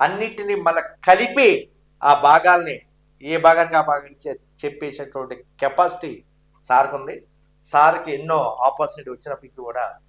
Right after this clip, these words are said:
అను పబ్లికేషన్లోనే ఉంటాను, అను పబ్లికేషన్ పిల్లల్ని డెవలప్ చేస్తాను, అను పబ్లికేషన్ బయాలజీ అంటే నేను నిరూపిస్తాను. బయాలజీలో ఎనభై, ఎనభై బిట్లకి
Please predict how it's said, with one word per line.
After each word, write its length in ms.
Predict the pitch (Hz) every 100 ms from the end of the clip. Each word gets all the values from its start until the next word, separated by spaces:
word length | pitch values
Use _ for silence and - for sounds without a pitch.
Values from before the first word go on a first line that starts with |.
| _ _ -
అను 180 | 131 160
పబ్లికేషన్లోనే 840 | 175 165 151 151 - 143 139 139
ఉంటాను, 540 | 127 127 143 135 147 - _ _ -
అను 140 | 139
పబ్లికేషన్ 580 | 156 160 156 143 143 139 - -
పిల్లల్ని 260 | 151 160 151
డెవలప్ 440 | 139 156 165 -
చేస్తాను, 460 | 156 - 160 165 175 _ _
అను 200 | 147 196
పబ్లికేషన్ 680 | 233 226 226 185 196 190 196 151 -
బయాలజీ 380 | 175 240 277 269
అంటే 480 | 262 262 233 175 - _ _ -
నేను 240 | 143 139
నిరూపిస్తాను. 680 | 151 175 175 160 165 165 175 - _ _
బయాలజీలో 920 | 117 185 226 233 220 208 214 254 269 - _ _ _ _
ఎనభై, 400 | 143 190 240 247 240 170 -
ఎనభై 280 | 165 202 254
బిట్లకి 600 | 247 240 - 220 202 139